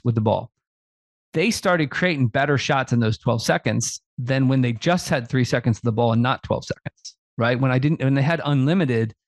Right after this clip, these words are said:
they were passing the ball, passing the ball. And I had to say, you know, "Are we trying to score here? Or are we, <laughs> what are you doing here?" So the constraints are the teacher, right? And I think it's wise teaching,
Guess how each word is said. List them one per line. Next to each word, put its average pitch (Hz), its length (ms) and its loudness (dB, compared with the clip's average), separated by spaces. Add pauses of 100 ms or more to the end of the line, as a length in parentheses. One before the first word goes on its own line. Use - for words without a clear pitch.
(460)
they 135 120 0
were 139 80 2
passing 147 380 0
the 131 40 0
ball, 131 220 0
passing 131 320 0
the 123 40 0
ball. 127 240 2
And 123 80 0
I 120 80 -2
had 123 120 2
to 123 80 0
say, 113 200 0
you 139 220 -2
know, 151 80 0
"Are 135 60 2
we 127 100 2
trying 151 220 0
to 147 60 0
score 185 280 -2
here? 269 300 0
Or 202 60 2
are 143 120 2
we, 135 120 2
<laughs> - 420 -6
what 233 160 2
are - 20 2
you 170 60 0
doing 127 220 0
here?" 107 160 0 (540)
So 175 380 0 (880)
the 180 100 0
constraints 190 800 0
are 156 160 2
the 143 100 0
teacher, - 420 -2 (140)
right? 143 440 0
And 139 520 2 (480)
I 196 160 2
think 156 180 0
it's 131 140 -2
wise 135 540 0
teaching, 113 560 0